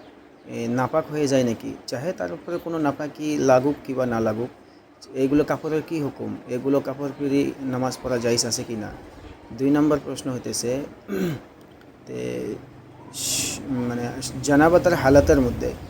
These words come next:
মানে যেই সময় সহবাস করার বাদে যেগুলো কাপড় পরি-, এ, আমাদের গায়ের মধ্যে থাকে,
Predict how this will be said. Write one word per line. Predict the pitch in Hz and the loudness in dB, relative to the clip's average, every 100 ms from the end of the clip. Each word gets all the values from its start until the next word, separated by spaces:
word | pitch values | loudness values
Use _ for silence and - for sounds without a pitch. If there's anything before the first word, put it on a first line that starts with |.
| - - - | -16 -18 -16
মানে | 120 120 | -10 -4
যেই | 120 135 | 0 0
সময় | 147 147 143 131 | 2 2 2 0
সহবাস | - 135 135 147 | -4 -4 0 0
করার | - 143 143 | 0 2 2
বাদে | 127 123 | 4 2
যেগুলো | 131 131 135 | 2 4 4
কাপড় | 135 123 135 131 | 2 0 -4 -6
পরি-, | 135 131 139 | -6 -4 0
এ, | 127 - | 0 -2
আমাদের | 135 131 139 | 0 2 2
গায়ের | 120 135 139 147 | 4 8 10 10
মধ্যে | 131 113 | 8 4
থাকে, | 110 107 123 | -8 -4 -2